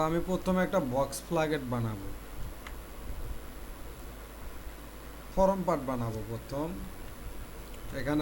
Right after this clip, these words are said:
আমি নিব ছাব্বিশ আর এখানে নিব হলো, আহ, ছিয়াত্তর নিলাম।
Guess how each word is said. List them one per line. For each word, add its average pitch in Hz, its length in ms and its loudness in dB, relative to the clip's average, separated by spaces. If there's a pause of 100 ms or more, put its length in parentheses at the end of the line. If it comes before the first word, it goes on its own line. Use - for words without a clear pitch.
আমি 156 180 4
নিব 156 140 2 (180)
ছাব্বিশ 156 460 2 (100)
আর 143 140 4
এখানে 135 240 0 (100)
নিব 135 100 0 (120)
হলো, 127 240 4
আহ, - 1700 -6 (120)
ছিয়াত্তর 147 420 2 (1300)
নিলাম। 117 280 0